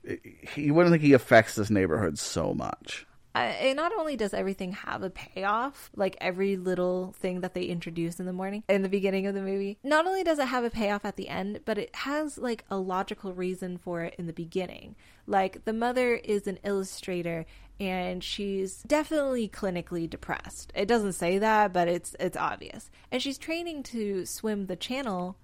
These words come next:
Speaker 2: because she wants adventure in her own life instead of just drawing it. That pays off at the end when she saves Paddington's life
Speaker 1: Well,
Speaker 2: and
Speaker 1: yeah.
Speaker 2: swims down to him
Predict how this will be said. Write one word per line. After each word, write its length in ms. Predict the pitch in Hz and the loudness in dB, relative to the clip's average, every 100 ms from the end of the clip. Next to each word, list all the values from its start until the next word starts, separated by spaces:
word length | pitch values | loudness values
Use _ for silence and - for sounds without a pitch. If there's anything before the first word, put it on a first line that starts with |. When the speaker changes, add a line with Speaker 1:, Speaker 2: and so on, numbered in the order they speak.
| - | -8
Speaker 2:
because 300 | 247 269 262 | -6 -4 -4
she 160 | - | -4
wants 260 | 269 247 240 | -2 -2 -2
adventure 600 | 226 202 220 220 - 208 | -6 -4 -4 -4 -4 -4
in 80 | 196 | -4
her 200 | 190 - | -6 -6
own 320 | 196 214 226 190 | -2 -2 -2 -6
life 320 | - - - 202 | -10 -14 -12 -10
instead 240 | 196 190 | -4 -4
of 80 | 175 | -2
just 280 | 175 160 - | -6 -6 -10
drawing 600 | 165 180 180 185 160 147 | -2 2 2 0 -4 -10
it. 120 | - 214 | -10 2
That 280 | 277 - | 4 4
pays 280 | - 294 262 | 0 0 2
off 180 | 233 226 | 2 2
at 80 | 214 | -2
the 140 | 196 - | -4 -2
end 220 | 233 226 | -2 -2
when 100 | 202 | -4
she 180 | - 190 | -4 -6
saves 520 | - 208 196 202 190 | -4 0 2 2 -2
Paddington's 720 | - 190 185 185 185 170 - | -6 -4 -4 -6 -8 -8 -2
life 360 | 196 196 180 - | 0 2 0 -2
Speaker 1:
Well, 200 | 170 135 | -2 4
Speaker 2:
and 100 | - | 6
Speaker 1:
yeah. 300 | 285 76 - | 8 8 6
Speaker 2:
swims 120 | - | 0
down 500 | - 202 202 190 185 175 | 2 2 2 0 -2 -4
to 140 | 185 | -4
him 400 | 180 175 170 | -2 -2 -2